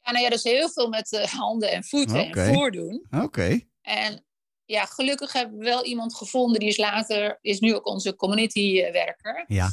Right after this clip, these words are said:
Speaker 1: Eh, die sprak een klein beetje Engels,
Speaker 2: Ja,
Speaker 1: maar
Speaker 2: ja,
Speaker 1: goed
Speaker 2: ja.
Speaker 1: Portugees, maar ook de Makua t-, tribe,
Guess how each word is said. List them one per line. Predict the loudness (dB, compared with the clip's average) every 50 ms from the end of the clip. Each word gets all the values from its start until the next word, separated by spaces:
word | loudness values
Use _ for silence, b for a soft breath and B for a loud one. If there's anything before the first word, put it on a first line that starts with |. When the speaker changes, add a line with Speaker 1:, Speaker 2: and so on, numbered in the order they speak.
| -4 -8 -4
Speaker 1:
Eh, | 0 2 2 2 4
die | 2 2
sprak | 2 0 -2 -2 -2 -2 -2 -4 -6
een | -4 -4 -4 -4 -4 -2
klein | 0 0 2 2 2 2 2
beetje | 2 0 0 -2 -4 -4
Engels, | -4 -4 -4 -6 -8 -8 -8 -10 -12 -10 -6
Speaker 2:
Ja, | -2 0 2 2 2
Speaker 1:
maar | 2 2
Speaker 2:
ja, | 4 4
Speaker 1:
goed | 4 4 2
Speaker 2:
ja. | 2
Speaker 1:
Portugees, | 0 0 0 -2 -2 -2 -2 -2 -2 -4 -6 -6 -8 -10 -12 _ _ _ _ _ _ _
maar | _ -2 0 2
ook | 2 2 2
de | 0 0
Makua | 0 -4 -6 -6 -6 -6 -4
t-, | -4 -6 -8 -8 -6
tribe, | -4 -4 -2 -2 -4 -6